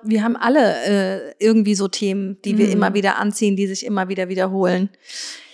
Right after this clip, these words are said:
Speaker 1: Aber lass uns doch noch mal in dem Thema, in das Thema Trigger einsteigen,
Speaker 2: Mhm.
Speaker 1: weil wir benutzen, äh, wir haben's ja vorhin schon gesagt, das Wort Trigger ja eher so als ein Reiz oder Auslöser, aber aus therapeutischer Sicht ist ja ein Trigger doch noch mal was anderes, oder? Was, was,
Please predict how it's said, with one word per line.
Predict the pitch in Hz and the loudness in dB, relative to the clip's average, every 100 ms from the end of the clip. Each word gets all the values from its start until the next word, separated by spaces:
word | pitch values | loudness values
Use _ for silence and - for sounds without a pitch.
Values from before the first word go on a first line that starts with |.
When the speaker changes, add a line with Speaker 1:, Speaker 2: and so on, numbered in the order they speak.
| _ | _
Speaker 1:
Aber | - 233 | 2 6
lass | 240 285 | 6 4
uns | 302 277 | 2 2
doch | 262 | 4
noch | 262 | 6
mal | 254 | 4
in | - 240 | 4 2
dem | 233 | 2
Thema, | 226 247 233 | 0 0 0
in | 226 | 0
das | 233 | -2
Thema | 233 247 220 | -2 0 0
Trigger | 214 277 285 208 | 0 0 2 2
einsteigen, | 107 165 185 233 175 175 208 269 | 0 -2 -2 2 4 6 6 4
Speaker 2:
Mhm. | - 196 | 2 0
Speaker 1:
weil | 196 190 | 2 4
wir | 208 262 | 4 4
benutzen, | 240 233 240 - 233 226 | 4 2 2 2 2 2
äh, | 202 196 | 0 2
wir | |
haben's | 196 214 | 0 0
ja | - | 0
vorhin | 226 214 | 2 0
schon | 208 | 0
gesagt, | 196 202 208 | 0 0 0
das | 208 202 | -2 0
Wort | 202 - | -2 0
Trigger | 220 226 | 0 2
ja | 202 | 2
eher | 180 202 196 | 2 2 0
so | 196 | 0
als | - - | -2 -4
ein | 202 | -2
Reiz | 185 208 220 | 0 0 0
oder | 208 196 - | 0 2 4
Auslöser, | 220 - 214 202 202 | 4 4 4 4 2
aber | 180 190 117 - | 2 0 0 -4
aus | 202 208 | -6 -6
therapeutischer | - 220 196 - 214 220 - 240 | -4 -2 -2 0 -2 0 0 0
Sicht | 240 240 - | 0 0 -2
ist | 196 | -2
ja | 214 | -2
ein | 185 202 | -2 -4
Trigger | - 226 208 | -4 -2 -2
doch | 214 | -4
noch | 220 | -4
mal | 190 | -4
was | 185 185 | -6 -8
anderes, | - 180 165 165 | -8 -8 -8 -8
oder? | 185 226 320 233 | -2 0 0 -2
Was, | 214 - | -4 -4
was, | 208 202 | -6 -6